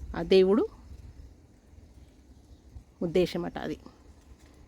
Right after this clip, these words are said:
కాయ అపేక్ష, ఫలాపేక్ష అంటే ఏం చేస్తే నువ్వు మంచి చేస్తావా, చెడు చేస్తావా, ఏది చేసినా అది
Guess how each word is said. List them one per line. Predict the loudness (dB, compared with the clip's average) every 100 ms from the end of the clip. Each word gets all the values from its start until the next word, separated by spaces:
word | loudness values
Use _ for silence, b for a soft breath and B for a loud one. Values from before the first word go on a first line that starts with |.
| _ -4 2
కాయ | 4 4 0
అపేక్ష, | -2 -6 -6 -6 -4
ఫలాపేక్ష | -2 0 2 4 4 0 -2 -2 -8
అంటే | -8 -2 6
ఏం | 8 10
చేస్తే | 10 8 6 2
నువ్వు | 2 2
మంచి | 2 2 2 2
చేస్తావా, | 2 0 0 0
చెడు | 4 4
చేస్తావా, | 6 4 2 -2 -2 -4 b b b 8
ఏది | 10 12 10 8
చేసినా | 8 6 4
అది | 4 4